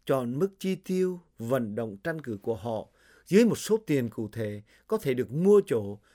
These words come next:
trong các tập lá phiếu màu của quận để đăng tuyên ngôn của ứng cử viên đến tối đa là hai trăm năm mươi chữ. Các ứng cử viên Thượng viện tiểu bang tự nguyện giới hạn mức chi tiêu vận động tranh cử của họ,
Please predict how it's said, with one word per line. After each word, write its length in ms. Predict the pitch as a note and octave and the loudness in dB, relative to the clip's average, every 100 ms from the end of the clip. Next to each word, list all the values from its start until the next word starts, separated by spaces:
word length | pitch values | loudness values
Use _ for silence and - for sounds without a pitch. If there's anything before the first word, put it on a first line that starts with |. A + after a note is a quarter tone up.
| _ | _
trong 180 | - E3 | -8 -8
các 320 | D#3 A3+ A3+ | -4 -6 -6
tập 160 | - A2+ | -10 -10
lá 140 | - C#3 | -8 -10
phiếu 200 | - F#3+ | -6 -4
màu 240 | B2 G2 | -4 -8
của 180 | G2 G#2+ | -10 -14
quận 280 | - A2+ F#2+ - _ _ - | -8 -10 -10 -14 _ _ -12
để 100 | A2 | -8
đăng 220 | B2 C#3+ | -6 -8
tuyên 320 | - E3+ D#3+ | -2 -2 0
ngôn 200 | D#3 D3+ | -6 -8
của 200 | - G#2 | -10 -12
ứng 180 | - E3 | -10 -10
cử 100 | A2+ | -10
viên 340 | F#2+ C#3 C3+ - _ - | -8 -8 -8 -16 _ -2
đến 240 | C#3 D#3+ | -2 0
tối 200 | D#3 D#3+ | -4 -4
đa 220 | C#3+ C3+ | -6 -8
là 300 | A#2 G#2 F#2 _ _ _ | -8 -10 -12 _ _ _
hai 340 | - D3 C#3+ C3+ | -12 -8 -8 -8
trăm 320 | C#3 A#2 A#2 | -10 -10 -10
năm 160 | B2+ B2+ | -10 -8
mươi 120 | B2 | -10
chữ. 320 | A#2 G2+ G2+ A2 _ _ _ _ _ _ _ _ _ | -10 -12 -12 -14 _ _ _ _ _ _ _ _ _
Các 160 | - A#3+ | 0 2
ứng 160 | B3 G3+ | 2 2
cử 120 | B2+ | 0
viên 260 | B2+ F#3+ | 4 4
Thượng 180 | F#3+ C3+ | 4 -2
viện 180 | A#2 A#2+ | -2 -6
tiểu 180 | - A2 | -4 -6
bang 220 | G#2 D#3 | -4 -6
tự 200 | D3 C3 | -2 -2
nguyện 240 | A2 A2+ F#2+ _ _ _ | -2 -4 -8 _ _ _
giới 220 | C3+ G#3+ | 6 6
hạn 400 | F#3+ C#3 A2 C3 | 6 0 -2 0
mức 240 | G3+ - | 0 -2
chi 260 | - A3 A3 | -2 2 2
tiêu 260 | G#3+ G#3 G3 | 2 4 4
vận 240 | C#3 A2+ | 2 -2
động 180 | A2+ G#2+ | -4 -6
tranh 180 | E3 E3+ | -8 -8
cử 180 | - A#2 | -6 -8
của 100 | G2+ | -6
họ, 340 | A2 A2+ G2+ | -4 -4 -6